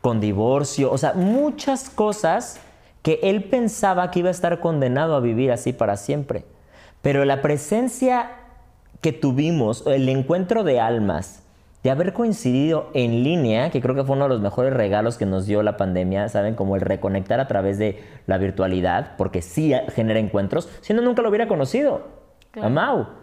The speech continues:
Speaker 2: Ujú.
Speaker 1: ¿sí? Y, y, y ese encuentro nos dio la oportunidad de que ambos creciéramos, de que ambos nos diéramos cuenta de cosas maravillosas. Y justamente me dijo, "Es que, ¿sabes qué, Sebas? Tú, el mejor regalo que nos das es el de ser tú".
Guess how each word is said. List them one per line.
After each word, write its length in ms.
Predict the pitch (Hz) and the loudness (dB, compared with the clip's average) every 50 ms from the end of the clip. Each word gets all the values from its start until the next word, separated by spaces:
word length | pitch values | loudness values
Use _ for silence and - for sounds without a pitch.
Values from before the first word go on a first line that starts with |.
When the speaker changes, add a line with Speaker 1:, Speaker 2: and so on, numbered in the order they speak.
| - - _ _ _ _ - | -20 -20 _ _ _ _ -18
Speaker 2:
Ujú. 100 | 208 202 | -16 -16
Speaker 1:
¿sí? 480 | - - 135 135 156 - - - - - | -4 0 0 0 0 0 -4 -8 -14 -10
Y, 460 | - - 185 170 190 180 185 190 180 185 | -4 -2 0 0 0 0 0 -2 -2 0
y, 40 | 185 | 0
y 100 | 185 214 | 2 2
ese 240 | 240 269 262 - 269 | 2 2 0 0 0
encuentro 500 | 247 233 220 226 226 220 214 220 226 220 | 0 0 0 0 0 0 0 0 0 0
nos 240 | 202 185 170 165 156 | 2 0 0 2 2
dio 120 | 190 208 | 0 2
la 120 | 220 226 220 | 2 0 0
oportunidad 720 | 202 - 160 147 139 - 147 143 147 147 147 160 170 170 | 0 0 -2 -2 -2 -2 -2 0 0 0 0 -2 -2 -2
de 200 | 147 135 131 123 | -2 -2 -2 0
que 240 | - 135 123 - - | 0 -2 -2 0 0
ambos 680 | - 156 165 160 160 147 147 156 156 151 - - - - | 0 0 2 0 0 0 0 -2 -2 -4 -10 -16 -10 -6
creciéramos, 640 | - 131 113 110 110 - 135 131 117 107 104 104 98 | -4 -2 -2 -2 -2 -2 0 0 0 0 0 0 0
de 120 | 113 107 | -2 -2
que 180 | - 123 120 - | -2 -4 -2 -2
ambos 280 | 135 143 151 156 170 156 | -2 -2 -2 -2 -2 -2
nos 140 | 135 120 | 0 0
diéramos 320 | 117 123 123 123 123 120 117 | 0 0 0 -2 -2 -4 -4
cuenta 240 | - 123 117 110 120 | -4 -4 -2 -2 0
de 140 | 110 104 104 | -2 -2 0
cosas 420 | - 113 113 113 117 107 107 - - - - - _ - | -2 -2 -2 -2 -4 -6 -6 -8 -14 -20 -20 -20 _ -4
maravillosas. 880 | 110 107 107 104 104 101 104 101 107 120 123 - - - - - - - - - - - - - - - - | -2 0 2 2 2 0 0 0 0 0 0 -2 -4 -6 -6 -10 -18 -20 -20 -20 -20 -20 -20 -20 -20 -8 -4
Y 60 | - 127 | -2 -2
justamente 520 | 131 165 165 180 175 160 160 156 156 143 | 0 0 0 0 0 2 0 0 0 0
me 100 | 139 147 | 2 0
dijo, 140 | 156 151 135 | 0 0 0
"Es 100 | 131 135 | -2 -2
que, 80 | 151 | -2
¿sabes 300 | 131 - 156 156 151 143 | -2 0 0 0 -2 -2
qué, 100 | - - 151 | -2 -4 -2
Sebas? 520 | 143 180 180 196 202 196 - - - - - _ _ _ _ _ _ _ _ _ _ - - - - 117 - | 0 0 0 0 -2 -4 -10 -16 -20 -20 -20 _ _ _ _ _ _ _ _ _ _ -20 -20 -20 -20 -8 -2
Tú, 260 | - 147 160 160 156 - - - - - - - - - - - - - - | 0 0 0 0 -2 -6 -10 -16 -20 -20 -20 -20 -20 -20 -20 -20 -20 -4 -2
el 120 | - 135 131 | 0 0 2
mejor 340 | 131 127 127 - 160 156 | 0 0 0 0 0 0
regalo 360 | 165 160 147 151 151 151 151 147 | 2 2 2 2 2 0 0 0
que 80 | 143 | 0
nos 220 | 117 113 113 113 117 | 0 0 0 0 0
das 420 | 139 165 202 208 - - - - | 0 -2 -2 -4 -8 -14 -8 -6
es 160 | - 123 117 - | -4 -4 -2 0
el 120 | 127 120 | 0 0
de 100 | 107 104 | 0 -2
ser 300 | 104 - 123 113 113 113 | -2 -2 -4 -4 -4 -4
tú". 160 | - 110 98 | -6 -6 -6